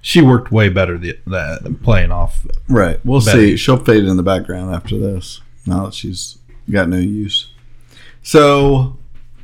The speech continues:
Speaker 2: but they both do point out that, you know, as much as this was the drugs, there was, you know, she did see the Gargoyle King supposedly when she was in the hospital, and Betty, you know, and pe-,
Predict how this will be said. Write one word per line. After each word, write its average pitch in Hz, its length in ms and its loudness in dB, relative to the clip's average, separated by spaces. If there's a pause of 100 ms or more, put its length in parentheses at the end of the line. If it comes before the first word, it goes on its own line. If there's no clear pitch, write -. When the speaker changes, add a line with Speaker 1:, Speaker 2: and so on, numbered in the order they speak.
(720)
Speaker 2:
but 151 160 4
they 156 140 6
both 190 400 0
do 147 180 6
point 123 340 2
out 101 320 0
that, 95 260 2
you 110 120 0
know, 92 160 2
as 107 160 -2
much 135 240 2
as 113 120 -4
this 113 220 -2
was 101 440 2
the 95 120 -4
drugs, 92 760 -2 (400)
there 113 180 4
was, 131 680 2
you 117 120 2
know, 104 100 0
she 113 180 -2
did 151 340 2
see 127 720 4
the - 220 -2
Gargoyle 120 460 2
King 101 340 0
supposedly 104 680 0
when 95 140 0
she - 160 -4
was 95 100 -4
in 92 100 -2
the 87 60 -6
hospital, 104 680 -2 (480)
and 95 380 0
Betty, 131 580 4
you 107 140 0
know, 101 240 0
and 98 420 -2 (220)
pe-, - 260 -2